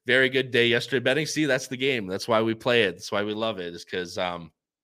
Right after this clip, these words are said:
you know, some people have great days some days, some people don't, but that's just the way, obviously, the cookie crumbles. But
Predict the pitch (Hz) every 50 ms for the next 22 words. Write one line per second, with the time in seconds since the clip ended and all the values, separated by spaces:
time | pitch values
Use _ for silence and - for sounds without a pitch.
0 | _ _ _ _ _ _ _ _ _ _ _ _ _ _ _ _ _ _ _ _
1 | _ _ 127 123 113 104 104 104 - - 143 127 - 151 139 123 120 120 120 110
2 | - 120 127 139 139 139 143 139 131 127 - 147 143 151 147 160 160 160 156 -
3 | 110 107 - 120 107 104 107 107 110 117 123 131 139 143 135 - _ 117 101 92
4 | 87 - - _ _ _ _ _ _ _ _ - 110 113 110 - 123 117 113 -
5 | - 127 117 113 117 117 113 110 113 110 104 107 104 _ _ _ _ - - 120
6 | 120 117 113 - 120 110 110 - 139 123 110 113 107 - - 127 120 117 113 101
7 | 87 85 82 - - - 98 92 92